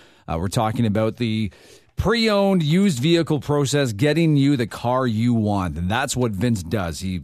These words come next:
will find that vehicle for you in Toronto, Oakville, Newmarket,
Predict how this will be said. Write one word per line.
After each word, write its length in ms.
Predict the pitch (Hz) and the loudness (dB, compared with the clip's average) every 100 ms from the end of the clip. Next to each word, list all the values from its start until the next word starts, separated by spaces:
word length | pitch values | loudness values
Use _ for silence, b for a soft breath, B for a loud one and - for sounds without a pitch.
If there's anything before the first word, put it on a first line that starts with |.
| - | -8
will 120 | 104 | -8
find 460 | 90 - 170 208 190 | -8 -2 0 2 2
that 160 | 170 | 0
vehicle 400 | 143 143 135 135 | 0 0 0 0
for 220 | 98 110 107 | -2 0 0
you 160 | 101 | 0
in 100 | 92 | -2
Toronto, 680 | 85 123 127 131 131 131 131 b b b - | -2 -2 0 0 0 0 -2 b b b -2
Oakville, 640 | 143 160 - 110 143 143 | -2 -2 -4 0 2 2
Newmarket, 760 | 143 139 151 151 143 139 - | 4 4 4 4 2 0 -2